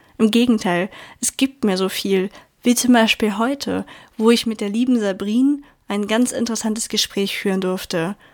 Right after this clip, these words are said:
Sabrine kenne ich von Aktion Mensch. Guckt euch auf jeden Fall mal das YouTube-Video von mir, der Aktion Mensch und Sabrine an. Das ist schon seit einer Weile online, falls ihr es noch nicht gesehen habt.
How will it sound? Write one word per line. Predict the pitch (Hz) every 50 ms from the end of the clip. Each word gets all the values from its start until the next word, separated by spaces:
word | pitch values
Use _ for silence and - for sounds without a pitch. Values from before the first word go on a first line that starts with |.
| - _ _ _
Sabrine | - - 220 214 214 226 254 294 302
kenne | 277 - 254 240 240
ich | 240 - -
von | - - 226 214 214
Aktion | - - 220 - - - - - 196 190 190
Mensch. | 196 196 208 262 349 359 - - - - _ - _ _ _ -
Guckt | - - - -
euch | 196 202 220 -
auf | 220 -
jeden | 233 233 240 233
Fall | - 233 220
mal | 214 214 214 214 214 - - _ _ -
das | - 214 202 - -
YouTube-Video | 254 302 302 - 262 226 214 - - 202 185 202 202 202 202
von | - - 202 202
mir, | 196 202 214 220 220 -
der | - -
Aktion | - - - - - 196 196
Mensch | 202 208 220 226 - - - - - _
und | 220 202
Sabrine | 202 196 190 - 196 214 233 240 247
an. | - 240 247 262 269 - - - - - - - _ _
Das | - 208 208 -
ist | 214 - -
schon | 208 202
seit | 202 196 -
einer | - 202 208 202 196
Weile | 196 190 196 196 185 165
online, | 170 190 208 208 214 220 233 240 240 - - - - _
falls | _ - 208 202 -
ihr | 185
es | - -
noch | 208
nicht | 202 196 - -
gesehen | - 190 202 190 190 196 190
habt. | 196 214 233 - - -